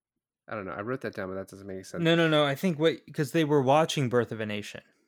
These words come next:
Speaker 1: I know, but he said, the, the guy speaking said something about Birth of a Nation,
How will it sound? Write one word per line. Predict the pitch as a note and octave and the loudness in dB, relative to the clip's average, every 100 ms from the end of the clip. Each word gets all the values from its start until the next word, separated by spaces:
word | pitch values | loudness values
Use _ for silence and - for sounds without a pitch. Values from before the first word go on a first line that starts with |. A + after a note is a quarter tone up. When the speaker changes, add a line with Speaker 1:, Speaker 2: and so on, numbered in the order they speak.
| _ _ - - | _ _ -10 0
Speaker 1:
I | D3 | 2
know, | F#3+ G3+ F3 D3 | 6 10 12 10
but | D#3 C#3+ | 8 -2
he | D#3+ D#3+ | -2 -6
said, | A#2+ - - G#3 F#3 - A#1 E2+ | -6 0 6 8 8 2 -14 -10
the, | C#3 C3 A#2 - | -4 -4 -4 -6
the | C#3 | -6
guy | B2+ D#3 E3 E3 | 0 4 4 2
speaking | - - D3 C3+ B2 | 0 -2 -2 -2 -4
said | G#2+ - A2 | -4 -4 -4
something | - C3 - A#2 | 0 -2 0 0
about | G#2+ G#2 | 0 0
Birth | G#2+ G2+ | -2 -4
of | G2 | -4
a | G2 | -6
Nation, | F#2+ F#2 G2 F#2+ | -6 -6 -8 -10